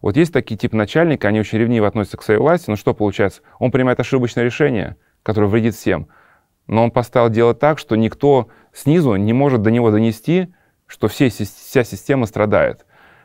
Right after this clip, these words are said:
Всё-таки начальник более-менее смиренный, конечно, он твёрд, но он создаёт в структуре какую-то систему, когда всё-таки снизу может дойти сигнал –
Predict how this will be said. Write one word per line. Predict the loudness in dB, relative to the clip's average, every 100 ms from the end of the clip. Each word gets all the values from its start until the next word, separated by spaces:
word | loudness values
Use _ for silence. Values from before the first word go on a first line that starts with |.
| _
Всё-таки | -4 -2 0
начальник | 0 0 2
более-менее | 2 2 0
смиренный, | 0 0 2 2 0 -2
конечно, | -2 -2 -2 -4
он | -2 0 0 -4 _ _ _ _ _ _
твёрд, | 2 2 0 -12 _ _ _
но | -2 2 2 2
он | 2 2 -2
создаёт | -4 2 2 2 -2 -20
в | -12
структуре | -4 -4 0 0 0 _ _ _ _ _ -4
какую-то | -2 0 -2
систему, | -4 -8 0 0 2
когда | 0 2 0 -2 -18 _
всё-таки | -10 -10 -6
снизу | -2 0 2
может | 2 0
дойти | -2 -4 -6
сигнал – | -2 0 0 -2